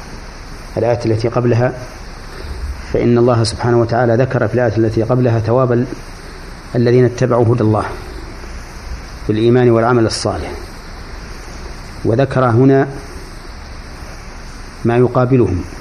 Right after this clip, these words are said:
من الكفار الذين جمعوا بين الكفر والتكذيب، بين الكفر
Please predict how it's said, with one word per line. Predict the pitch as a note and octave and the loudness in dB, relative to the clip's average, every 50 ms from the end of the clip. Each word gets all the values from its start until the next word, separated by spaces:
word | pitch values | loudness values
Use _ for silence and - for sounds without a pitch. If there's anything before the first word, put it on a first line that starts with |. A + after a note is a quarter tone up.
| - - - - - - - - - - - - - - - - - - | -14 -14 -14 -14 -16 -16 -16 -16 -16 -14 -14 -14 -14 -14 -14 -10 -2 2
من | A#2+ A#2 | 2 2
الكفار | A2+ A2 G#2+ - - - - C3 B2 A#2+ B2 B2 - - - - - - - - - - - - - - - - - - - - - - | 2 2 0 -4 -4 -2 2 4 4 4 4 2 0 -6 -10 -12 -14 -14 -14 -14 -14 -14 -16 -16 -16 -16 -16 -14 -14 -14 -14 -14 -6 -2
الذين | A2+ G#2+ A2 A2 A#2 B2 B2 A#2 | 2 4 4 6 6 6 6 6
جمعوا | A#2 B2 B2+ B2 A#2+ A#2 A#2+ B2 B2 A#2+ B2 A#2+ - - - - - - - - - - - - - - - - - - - A2 | 6 6 6 6 6 8 8 8 8 8 6 4 0 -8 -12 -14 -14 -16 -16 -16 -14 -14 -12 -12 -12 -12 -12 -12 -12 -8 -2 0
بين | A#2+ B2 B2+ B2 A#2+ A#2 | 4 6 6 6 6 6
الكفر | A2+ A2 - - B2 - - C3 C3+ | 4 2 2 0 0 0 0 0 2
والتكذيب، | C3 B2+ B2+ - A#2+ A#2+ - A#2+ G#2 - - - - - - - - - - - - - - - - - - - - - - - - - - - - - - - - - - - - - - - - | 2 0 0 -2 -4 -2 0 0 0 -2 -2 -10 -14 -16 -14 -14 -14 -14 -14 -14 -14 -14 -14 -14 -14 -14 -16 -16 -16 -16 -16 -16 -16 -16 -16 -18 -16 -16 -16 -16 -16 -16 -16 -16 -16 -16 -16 -12 -4
بين | - A#2 A#2 A#2 | 0 2 2 2
الكفر | A2 A2 - B2+ - C3 B2+ B2+ | 2 2 0 0 2 2 0 0